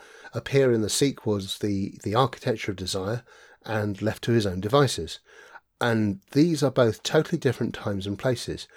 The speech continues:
Now, as I understand it, The Architecture of Desire is still fantasy, and this time in an alternate London. Um, but the third book, Left to His Own Devices, is a near-future cyberpunk London.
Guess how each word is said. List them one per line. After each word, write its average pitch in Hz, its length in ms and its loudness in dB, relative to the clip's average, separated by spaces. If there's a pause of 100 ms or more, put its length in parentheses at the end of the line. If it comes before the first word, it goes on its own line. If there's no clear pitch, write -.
(240)
Now, 117 220 2
as 117 100 0
I 139 40 6
understand 135 440 4
it, - 80 2
The 117 120 4
Architecture 131 520 2
of 95 60 -4
Desire 117 400 2
is 98 160 -2
still 95 300 -2
fantasy, 113 520 -2
and 95 220 -2
this 120 140 0
time 98 320 0 (240)
in 110 100 2
an 104 60 4
alternate 101 480 0
London. 101 520 2 (540)
Um, 101 400 -2 (160)
but 123 120 0
the 120 80 0
third 170 360 8
book, 113 200 2
Left 113 200 -4
to - 60 -12
His 104 120 0
Own 104 120 2
Devices, 113 580 2
is 101 400 -4
a 98 60 -4
near-future 107 600 0
cyberpunk 113 680 -2 (200)
London. 98 440 2